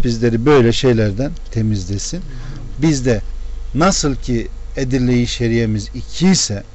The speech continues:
Kur'an sünnet, her meselede nedir? İkidir. Maalesef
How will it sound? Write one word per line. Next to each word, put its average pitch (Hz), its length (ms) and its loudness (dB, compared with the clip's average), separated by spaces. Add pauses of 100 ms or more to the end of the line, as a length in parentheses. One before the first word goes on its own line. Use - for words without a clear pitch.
Kur'an 107 220 -2
sünnet, 117 440 -2 (320)
her 185 280 6
meselede 117 640 0
nedir? 151 300 0 (300)
İkidir. 117 440 -4 (540)
Maalesef 139 640 4